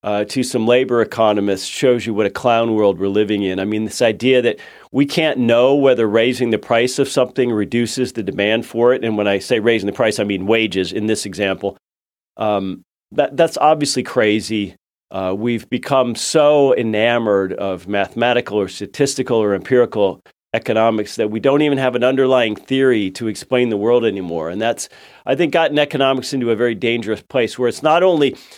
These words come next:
not helping us. In other words, the, the, the goal of a social science like economics is to help us. It's to help us understand the world better and hopefully become wealthier and happier as a result. And it's not doing that.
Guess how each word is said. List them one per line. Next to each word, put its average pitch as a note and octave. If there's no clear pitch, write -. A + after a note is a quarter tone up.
not D#3
helping E3+
us. G3
In E3
other D#3
words, D3
the, C#3+
the, B2+
the B2+
goal G3+
of D3
a B2+
social D#3
science C3+
like A#2+
economics B2
is C#3+
to C3+
help B3
us. -
It's -
to B2
help D3+
us C#3+
understand D3
the C3+
world G#2
better G#2+
and C3
hopefully C#3
become C3
wealthier B2+
and B2+
happier B2
as A2
a A#2+
result. B2
And B2
it's B2+
not E3+
doing D3
that. D#2